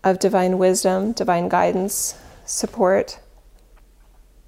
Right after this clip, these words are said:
most importantly, discernment about what feels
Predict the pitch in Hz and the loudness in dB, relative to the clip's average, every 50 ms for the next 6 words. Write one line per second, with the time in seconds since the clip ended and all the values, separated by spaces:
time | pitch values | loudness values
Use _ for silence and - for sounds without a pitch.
0 | _ _ - _ _ _ _ - _ _ _ - - - - - - _ _ - | _ _ -20 _ _ _ _ -20 _ _ _ -20 -20 -20 -20 -20 -20 _ _ -20
1 | - _ - - 185 190 - - 208 202 - 240 190 175 175 185 185 190 196 196 | -18 _ -4 -4 -2 -2 0 0 0 0 2 2 0 2 2 0 0 2 2 0
2 | 190 - 208 180 185 190 196 202 254 - - - - _ _ _ - _ _ _ | 0 2 0 0 2 2 2 2 2 0 -6 -16 -20 _ _ _ -20 _ _ _
3 | _ _ - - - _ - 381 190 - 190 185 185 - - 214 214 196 - - | _ _ -20 -20 -20 _ -4 -2 0 2 2 2 2 0 -2 0 0 0 -2 -2
4 | - - - - 208 202 208 202 196 190 185 180 - - - - - - | -8 -12 -4 0 2 4 4 4 4 4 2 0 -2 -2 -4 -6 -8 -8